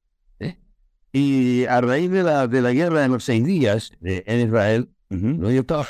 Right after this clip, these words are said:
Speaker 1: yo estaba como periodista, yo estaba
Speaker 2: Claro.
Speaker 1: periodista, aquí, y llega y suenan los, los, los, los timbres ahí, qué sé yo, la guerra también, paso el, el, el, el cable de los teletipos, voy corriendo a, a, al locutorio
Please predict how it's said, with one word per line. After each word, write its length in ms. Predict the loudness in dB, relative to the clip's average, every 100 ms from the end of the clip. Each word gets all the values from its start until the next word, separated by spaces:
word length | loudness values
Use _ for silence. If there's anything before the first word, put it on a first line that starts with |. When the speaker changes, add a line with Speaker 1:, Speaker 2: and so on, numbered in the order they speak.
| -6
Speaker 1:
yo 100 | -4
estaba 260 | -2 0 0
como 200 | 0 0
periodista, 520 | 0 0 -2 -2 -4
yo 80 | -2
estaba 200 | 0 0
Speaker 2:
Claro. 200 | 0 0
Speaker 1:
periodista, 280 | 0 -2 -4
aquí, 220 | -4 -6 -6 _ -20 -20 _ _ _
y 140 | 2 2
llega 240 | 2 0
y 40 | 0
suenan 340 | 0 2 2
los, 100 | 0
los, 160 | 0 -2 -2
los, 220 | -2 -2
los 200 | -6 -4
timbres 400 | -2 -2 -2 0
ahí, 200 | 0 0
qué 120 | -2
sé 140 | -2
yo, 240 | 0 0 0 -4 -2
la 120 | 0
guerra 220 | 0 0
también, 340 | -2 -2 -4 -8 _ _ _
paso 300 | -2 0 -2
el, 100 | -2
el, 180 | 0 0 0
el, 320 | -4 -4 -10 _ _ _ -2
el 180 | -2 2
cable 400 | 2 4 2 2
de 140 | 0
los 220 | 0 0
teletipos, 640 | 0 0 0 -4 -6 -8 _ _ _
voy 300 | -2 -2 -2
corriendo 600 | -2 0 0 0 0 0
a, 40 | 2
a, 220 | 0 -2
al 280 | -2 0 0
locutorio 580 | 0 0 -2 -2 -4